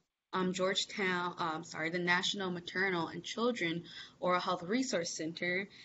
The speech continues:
and Oral Health America, we designed this resource library as a platform to elevate resources from the national, state, and local levels and directly connect visitors to oral health resources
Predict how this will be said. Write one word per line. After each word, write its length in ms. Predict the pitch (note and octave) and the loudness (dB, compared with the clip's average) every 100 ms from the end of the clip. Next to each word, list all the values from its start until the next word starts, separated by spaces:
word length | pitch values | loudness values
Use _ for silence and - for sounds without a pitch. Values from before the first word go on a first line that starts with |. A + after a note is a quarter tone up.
| - | -4
and 140 | F#3+ F3+ | 0 2
Oral 240 | F3+ F#3 | 4 4
Health 280 | G3 F#3 F3+ | 4 2 0
America, 680 | F3 E3 D#3 D#3 - F3 F3 G3 - _ _ _ - | -2 -2 -2 -4 -2 -2 -2 -6 -18 _ _ _ 2
we 120 | A3+ | 2
designed 480 | A3 G#3+ F#3+ G3+ A#3 | 4 2 2 4 2
this 180 | B3+ - | 0 -2
resource 420 | G3 F#3+ F#3 - | -6 -4 -6 -4
library 520 | E3+ E3 E3 E3 D#3+ | -4 -2 -2 -4 -4
as 140 | F3 F3 | -4 -4
a 80 | |
platform 600 | F3+ - F3+ F#3 - G3+ | -4 -2 -2 -2 -2 -4
to 160 | G#3 - - | -2 -6 -2
elevate 540 | E3+ F#3+ F#3+ G3+ - | 2 2 2 -2 -2
resources 760 | E3+ F#3 - G3+ A3 - A#3+ - - | -2 -2 0 0 0 0 -2 -4 -2
from 160 | F#3+ | 0
the 80 | F#3 | 0
national, 600 | F3 F3 F3 - G#3+ G#3+ | 2 2 2 0 -2 -2
state, 440 | A3 - F3 F3 F#3 | -4 -4 -2 -2 -2
and 120 | F3+ | 0
local 320 | E3+ F3 F3+ | 0 2 2
levels 540 | E3+ D#3 E3 F#3 G3 - - - - | 2 0 2 2 0 -8 -16 -6 0
and 140 | G3+ | 4
directly 480 | F3+ F3 F3+ F#3+ A#3 | 6 8 6 4 0
connect 420 | A#3 G3 F#3 - | 2 2 0 0
visitors 480 | F3+ F3+ F#3 F3+ F3 | -2 0 0 -2 -2
to 120 | - | -6
oral 300 | - F#3 G3+ | 0 2 4
health 260 | G#3 F#3+ - | 2 0 0
resources 720 | F3 F3 F3+ F3 - E3 E3+ | -2 -2 -2 -2 -2 -6 -8